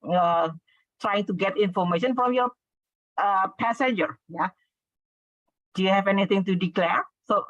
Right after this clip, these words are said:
a bit rising in the part. Now, the thing is, uh, that is why I call that speaking and listening, it, it is always integrated. So,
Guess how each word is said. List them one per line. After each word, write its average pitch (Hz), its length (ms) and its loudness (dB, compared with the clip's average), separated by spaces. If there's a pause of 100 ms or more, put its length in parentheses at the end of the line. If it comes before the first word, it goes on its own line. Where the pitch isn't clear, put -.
a - 80 0
bit 339 180 -2
rising 180 300 -2
in 175 100 0
the 156 240 2 (260)
part. 143 220 -4
Now, 170 340 -2 (320)
the 190 120 0
thing 311 300 0
is, 285 300 2
uh, 214 640 2 (560)
that 233 180 2
is 320 160 -4
why 233 300 0
I 226 140 2
call 233 280 0
that 196 220 0 (240)
speaking 214 480 -4
and 175 200 0
listening, 262 520 0
it, 196 160 0 (100)
it 196 140 -2
is 277 260 0
always 175 560 0
integrated. 160 840 -2
So, 175 400 0